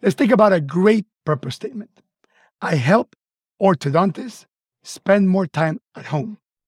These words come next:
Orthodontists is a very specific group of people. Not every dentist s-, calls themselves an orthodontist. So it's not even dental industry, it's, it's orth-, orthodoncy.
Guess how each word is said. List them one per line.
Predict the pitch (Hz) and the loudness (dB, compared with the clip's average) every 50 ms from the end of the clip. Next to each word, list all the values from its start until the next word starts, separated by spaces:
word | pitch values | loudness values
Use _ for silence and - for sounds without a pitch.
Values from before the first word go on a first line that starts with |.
| _ _ _ _ _ _ _ _ _ _ _ _ _ _ _ _ _ - | _ _ _ _ _ _ _ _ _ _ _ _ _ _ _ _ _ -2
Orthodontists | 190 185 156 - 180 170 208 254 185 - - 202 - - _ _ _ _ _ _ | 0 0 0 0 2 2 2 2 2 0 -6 -12 -14 -18 _ _ _ _ _ _
is | - - 156 | -6 -4 -4
a | 135 | -4
very | 139 - - 208 233 262 - | -4 0 2 2 4 4 2
specific | - - 202 - - 202 170 185 151 | 0 -4 -6 -4 -4 -4 -4 -4 -2
group | - 190 170 - | -2 -2 -2 -2
of | - 208 | -6 -6
people. | - 160 151 131 160 175 196 - _ _ _ _ _ _ _ | -4 -4 -4 -4 -4 -6 -6 -8 _ _ _ _ _ _ _
Not | - 254 262 190 202 - - | -6 -2 0 0 0 0 -2
every | 233 240 233 254 240 | -2 -2 0 0 0
dentist | 160 240 285 311 - - 165 127 - - - _ _ _ _ _ _ _ _ _ _ _ _ _ _ _ _ _ _ _ | 2 0 0 0 -4 -6 -8 -8 -8 -10 -18 _ _ _ _ _ _ _ _ _ _ _ _ _ _ _ _ _ _ _
s-, | - - - _ - _ _ | -20 -20 -20 _ -20 _ _
calls | - 208 202 165 143 | 2 2 2 2 2
themselves | 170 160 - - 180 170 160 147 - - | 0 -2 0 2 2 2 2 0 -2 -4
an | 160 156 | -4 -2
orthodontist. | 160 160 139 - 151 143 143 135 135 - - - - - - _ _ _ _ | 0 0 -2 -2 -2 -2 -2 -2 -2 -4 -8 -14 -20 -20 -20 _ _ _ _
So | - - 170 | -4 0 2
it's | 160 | 4
not | 208 247 277 | 4 4 4
even | 226 226 180 165 | 2 2 2 2
dental | 147 233 262 185 - 262 | 4 2 2 2 -2 -4
industry, | - 160 151 143 135 - - - 285 - _ _ _ _ _ _ _ _ | -4 -4 -4 -4 -6 -10 -12 -14 -14 -14 _ _ _ _ _ _ _ _
it's, | _ - 403 - - | _ -20 -12 -6 -4
it's | 180 - - - _ _ _ | -4 -4 -4 -8 _ _ _
orth-, | - 214 196 165 - _ _ _ - | -2 0 0 0 -2 _ _ _ 0
orthodoncy. | 196 190 - - 160 151 135 120 - - | 2 2 2 0 -2 -4 -4 -6 -8 -12